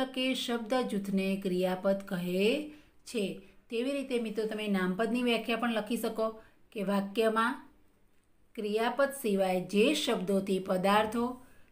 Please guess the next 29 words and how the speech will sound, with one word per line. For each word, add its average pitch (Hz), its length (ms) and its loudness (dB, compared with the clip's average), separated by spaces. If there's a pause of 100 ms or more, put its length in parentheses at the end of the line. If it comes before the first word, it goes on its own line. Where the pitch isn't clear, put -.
(140)
કે 208 120 -2
વ્યક્તિઓ 202 540 0
સૂચવાય 208 540 2
છે 185 440 -2 (320)
તે 269 160 -4
શબ્દ 190 380 -4
નામપદ 190 800 2
કહેવાય 190 640 2 (600)
છે. 156 340 -8 (800)
હવે 240 180 0
મિત્રો, 247 400 0
નામપદ 208 540 4
અને 226 160 0
ક્રિયાપદનો 208 640 2
અર્થ 196 240 4
આપણે 220 420 0 (440)
જાણી 226 380 0
લીધો. 185 320 -2
મિત્રો, 202 280 0
તમને 226 260 -2
સમજણ 214 400 2
પડી 240 220 2
ને 269 340 0 (420)
કે 220 100 -6
વાક્યમાં 220 500 0
જે 226 160 2
નામ 254 380 4
હોય 196 160 2
ટૂંકમાં 190 460 -2